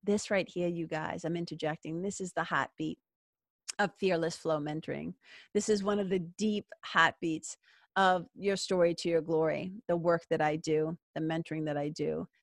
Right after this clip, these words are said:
the system that I use, right? Your garden will expand. It will reach out to everyone who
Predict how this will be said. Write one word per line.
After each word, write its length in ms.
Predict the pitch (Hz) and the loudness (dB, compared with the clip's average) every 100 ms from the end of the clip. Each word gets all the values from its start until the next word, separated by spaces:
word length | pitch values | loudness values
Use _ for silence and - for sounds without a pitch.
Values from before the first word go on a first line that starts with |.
| - | -6
the 80 | 175 | -6
system 500 | - 165 - 156 151 | -2 -2 -2 -6 -4
that 120 | 156 | -4
I 60 | 151 | -4
use, 680 | 160 - 147 - 175 - - _ _ _ _ _ - | -4 -6 -6 -8 -12 -16 -20 _ _ _ _ _ -2
right? 260 | 175 196 - | 0 0 2
Your 140 | 190 | 2
garden 540 | 185 202 202 208 208 | 6 8 10 8 6
will 140 | 190 180 | 4 2
expand. 800 | 160 - - 185 185 175 160 156 190 | 2 -2 2 4 4 4 0 0 0
It 120 | 185 | 2
will 160 | 185 | 2
reach 340 | 170 202 208 - | 2 2 0 2
out 220 | 180 170 - | 6 6 2
to 200 | - 185 | 0 4
everyone 440 | 185 190 175 175 | 6 6 4 2
who 160 | 185 | 0